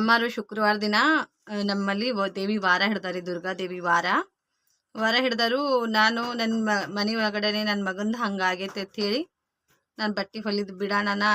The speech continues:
ಏನ್ ಮಾಡಿದ್ರೆ ನಾನೇ ಒಂದ್ ಎರಡ್ ಸಲ ಹೊಲ್ದ್ ಕೊಟ್ಟಿದ್ದೆ ರೀ ಅವ್ರಿಗೆ ಲಂಗ. ಅವರು ಹಳೇದಾಗಿತ್ತು, ಅದನ್ನ ಹೊಲ್ಗೆ ಬಿಚ್ಕೊಳ್ಳೋಣ, ಹೊಲ್ಗೆ ಹಾಕ್ಸ್ಕೊಂಬರಕ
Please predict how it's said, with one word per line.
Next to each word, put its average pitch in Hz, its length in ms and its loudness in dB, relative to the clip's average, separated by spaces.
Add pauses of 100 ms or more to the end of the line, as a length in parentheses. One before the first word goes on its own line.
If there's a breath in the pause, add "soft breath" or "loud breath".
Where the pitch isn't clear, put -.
(220)
ಏನ್ 208 120 0
ಮಾಡಿದ್ರೆ 202 280 -2
ನಾನೇ 190 320 4
ಒಂದ್ 208 180 0
ಎರಡ್ 196 180 2
ಸಲ 214 220 2
ಹೊಲ್ದ್ 208 260 -2
ಕೊಟ್ಟಿದ್ದೆ 202 400 -6
ರೀ 202 100 -4
ಅವ್ರಿಗೆ 185 340 -4
ಲಂಗ. 180 300 -4 (200)
ಅವರು 190 260 -2 (1040 soft breath)
ಹಳೇದಾಗಿತ್ತು, 220 680 0
ಅದನ್ನ 208 280 -2 (2000)
ಹೊಲ್ಗೆ 254 320 8
ಬಿಚ್ಕೊಳ್ಳೋಣ, 226 640 4 (480)
ಹೊಲ್ಗೆ 202 280 0
ಹಾಕ್ಸ್ಕೊಂಬರಕ 214 920 2